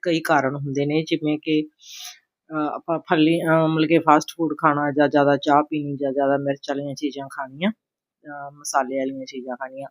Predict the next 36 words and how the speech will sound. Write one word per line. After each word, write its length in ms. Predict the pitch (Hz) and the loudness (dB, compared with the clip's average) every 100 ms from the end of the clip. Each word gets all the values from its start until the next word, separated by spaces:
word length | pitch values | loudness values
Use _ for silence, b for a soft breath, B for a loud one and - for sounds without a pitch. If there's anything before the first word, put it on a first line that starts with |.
| _ | _
ਉਸ 120 | 143 - | -16 -10
ਤੋਂ 80 | - | -10
ਪਰਹੇਜ਼ 440 | 151 160 143 127 | -4 -2 -2 -4
ਰੱਖਣਾ, 360 | 131 - 160 196 b b b b b _ | -12 -6 -6 -6 b b b b b _
ਪਾਣੀ 280 | 151 143 147 | -4 -2 -2
ਵੱਧ 200 | 147 147 151 | 0 0 -2
ਪੀਣਾ, 260 | 165 165 160 | -2 2 2
ਨਾਰੀਅਲ 480 | 151 123 135 151 160 | 2 2 4 4 4
ਦਾ 140 | 170 | 2
ਪਾਣੀ 360 | 165 151 147 147 | 2 -4 -2 -2
ਮੇਰਾ 240 | 147 147 | 0 0
ਪੀਣਾ। 400 | 151 156 160 208 _ _ _ - | 0 -4 -4 -6 _ _ _ -8
ਤਾਂ 540 | 143 147 143 147 123 - B B - | -6 -4 -4 -4 -6 -10 B B 0
ਇਹਦੇ 160 | 170 180 | 2 4
ਵਾਸਤੇ 340 | 180 - 175 | 2 0 -8
ਕੀ 280 | - 165 156 | -2 2 2
ਆ, 140 | 151 | 2
ਅਹ, 1120 | 190 _ _ _ - _ - 160 156 156 156 151 | -2 _ _ _ -20 _ -12 -6 -4 0 0 2
ਧਾਗੇ 360 | 170 143 147 | 2 4 4
ਵਾਲੀ 180 | 151 151 | 4 6
ਮਿਸ਼ਰੀ 420 | 151 143 - 156 | 4 0 0 2
ਲੈਣੀ 260 | 156 151 165 | 4 4 2
ਆ 40 | |
ਪੰਜਾਹ 400 | 165 170 160 156 | 0 -2 0 2
ਗ੍ਰਾਮ, 320 | 165 170 185 196 _ _ | 4 4 2 -2 _ _
ਪੰਜਾਹ 320 | 156 143 139 147 | -14 -8 -6 -2
ਗ੍ਰਾਮ 240 | 165 160 | 0 0
ਮੁਲੱਠੀ 480 | 160 143 131 - 156 160 | 0 -4 -6 -6 -2 0
ਲੈਣੀ 260 | 151 165 | 0 -2
ਆ, 60 | 185 196 - | -2 -4 -14
ਪੰਜਾਹ 400 | 165 156 151 160 | -2 0 2 2
ਗ੍ਰਾਮ 320 | 156 151 156 | 2 0 -4
ਤ੍ਰਿਫਲਾ 480 | - 143 - 147 147 | -6 -8 -4 -4 -4
ਚੂਰਨ 340 | 151 135 135 | -4 -4 -4
ਲੈਣਾ 340 | 135 139 160 | -6 -4 0
ਗਾ, 120 | 180 | 0